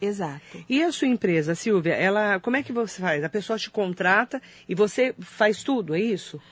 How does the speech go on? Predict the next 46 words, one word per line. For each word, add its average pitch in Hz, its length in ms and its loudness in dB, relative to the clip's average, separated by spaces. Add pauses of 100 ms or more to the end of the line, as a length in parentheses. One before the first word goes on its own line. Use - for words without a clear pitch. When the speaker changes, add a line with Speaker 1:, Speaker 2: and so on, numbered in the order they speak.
(180)
Speaker 1:
Sim, 220 340 0
a 196 60 -4
gente 214 320 -2
co-, - 180 -4
é, 208 300 0
faz 214 400 0
desde 269 300 2
a 311 40 -2
pesquisa 214 600 -4
do 208 120 -4
nome, 196 640 -4 (300)
é, 190 360 -2
a, - 280 -2
a - 20 0
pesquisa 262 460 -4
da 233 120 -4
marca, 202 720 -4
a 190 160 -6
gente 208 300 -6
não 214 160 -2
costuma 240 500 -6
cobrar 240 560 0
do 208 140 -8
cliente, 202 400 -6
porque 226 240 -6
a 220 40 0
gente 226 240 -4
não 277 120 -6
pode 269 260 -2
sair 214 180 -4
por 202 160 -8
aí 196 360 -4 (320)
depositando 262 720 -2
marca 262 560 -4
sem 415 160 -4
saber, 302 420 -4
né, 277 220 -6
se, 208 240 -6
se, 190 100 -8
Speaker 2:
Sim. 160 380 -4
Speaker 1:
se 202 240 -4
é 202 80 2
viável 220 500 0
ou 311 120 -4
não 220 240 -2
aquele 185 340 -6